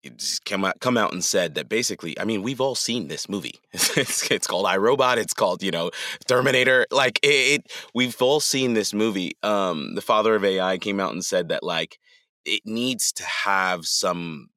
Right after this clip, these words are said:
parameters and some controls on it in order to, you know, and so that, like, it's not cool for a voice actor to go on a website and their voice has been taken and now digitally created,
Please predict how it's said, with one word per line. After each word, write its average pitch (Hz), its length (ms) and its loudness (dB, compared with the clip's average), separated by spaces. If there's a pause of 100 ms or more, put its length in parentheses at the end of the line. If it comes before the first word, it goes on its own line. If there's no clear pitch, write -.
parameters 90 760 -4
and 78 140 -8
some 76 140 -8
controls 117 640 0
on 85 180 -4
it 78 160 -6
in 95 140 -4
order 98 320 0
to, 95 420 -2 (920)
you 135 160 -6
know, 110 260 0 (160)
and 110 160 0
so 113 160 2
that, 101 240 2 (840)
like, 123 280 0 (140)
it's 127 220 0
not 127 320 2
cool 104 500 0
for 92 260 2
a 82 60 -4
voice 95 320 -2
actor 85 300 -4
to - 120 -8
go 98 260 -2
on 127 120 2
a 123 60 0
website 87 560 0 (340)
and 98 140 -2
their 92 100 -2
voice 98 380 0
has 95 160 -6
been 87 180 -4
taken 92 760 -4 (840)
and 107 240 2
now 104 260 2 (300)
digitally 135 600 2
created, 98 840 -2